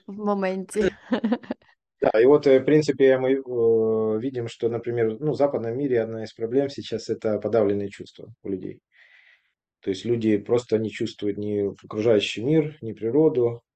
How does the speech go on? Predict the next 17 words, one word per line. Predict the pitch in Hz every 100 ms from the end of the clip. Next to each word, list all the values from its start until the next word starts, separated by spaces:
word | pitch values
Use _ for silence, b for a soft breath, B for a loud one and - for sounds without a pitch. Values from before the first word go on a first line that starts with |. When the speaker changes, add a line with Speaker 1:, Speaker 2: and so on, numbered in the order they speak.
| _
Speaker 2:
закрыто. | 107 107 95 92 104 _
Вот | 98 -
состояние | 104 - 127 135 117 110 113 _
может | 104 101 101
быть | 101 98
очень | - 98
такое. | 101 98 98 101 113
То | 110
есть | 104
все | - 147
голова, | 110 110 120 175 180 208
ну, | 180 101 -
анализ | 107 131 160 143 -
постоянно, | 110 233 110 104
Speaker 1:
Да. | 101
Speaker 2:
вот | -
это, | - 95